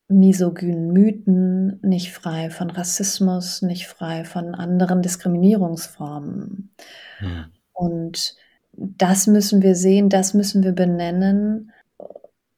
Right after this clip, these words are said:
Speaker 1: Und deswegen war es mir wichtig, sowas beispielsweise wie diesen einen Fall so zu twittern, um klarzumachen, ähm, auch RichterInnen, also sind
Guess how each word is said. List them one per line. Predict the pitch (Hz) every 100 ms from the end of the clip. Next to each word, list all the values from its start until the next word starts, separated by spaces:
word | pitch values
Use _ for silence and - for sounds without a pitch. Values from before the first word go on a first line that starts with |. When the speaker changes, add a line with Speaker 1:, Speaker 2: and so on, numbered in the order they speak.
| _ _ _ -
Speaker 1:
Und | 196
deswegen | 190 190 202 202
war | 185 180
es | 196
mir | 196
wichtig, | 185 190 - 190
sowas | - 180 180 175 -
beispielsweise | 185 180 185 - 175 175
wie | 175
diesen | 175 190 196
einen | 190 175 175
Fall | - 175 170
so | 175 170
zu | - 185 185
twittern, | - 214 214 190 175 175
um | 175
klarzumachen, | 175 175 185 196 208 196 196 196 196 196 196 - - - - _
ähm, | 196 180 175 180 185 190 196 _ _ _ _ _ _ _ _
auch | 170 175 -
RichterInnen, | 208 196 - 220 - 208 208 208 214 220
also | 202 185 180 190 _ _ _ _ -
sind | - 185 190 202 196 -